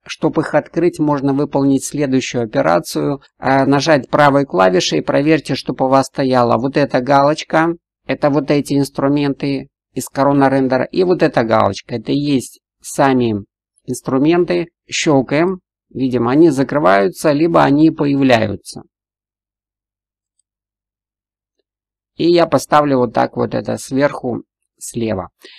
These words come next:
Также бывает проблема в том, что эти инструменты вроде открыты,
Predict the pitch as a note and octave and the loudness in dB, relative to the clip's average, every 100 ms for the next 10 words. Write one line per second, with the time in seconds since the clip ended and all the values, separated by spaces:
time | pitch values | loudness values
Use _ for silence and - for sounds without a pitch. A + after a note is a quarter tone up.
0 | - _ - F#3+ D#3 D#3 E3 D#3+ D#3 C#3+ | -20 _ 0 2 4 4 6 6 4 4
1 | D3+ D3+ D#3+ D3+ - D#3 D3+ - D#3 D3+ | 2 4 4 4 2 0 0 2 0 0
2 | D#3 C#3+ - D#3 D3+ D3+ B2 B2+ C#3 C#3+ | 0 -2 -2 0 2 2 2 0 2 2
3 | C3 C3+ - E3+ G3 F#3+ E3+ B2+ | 2 2 0 0 2 2 0 0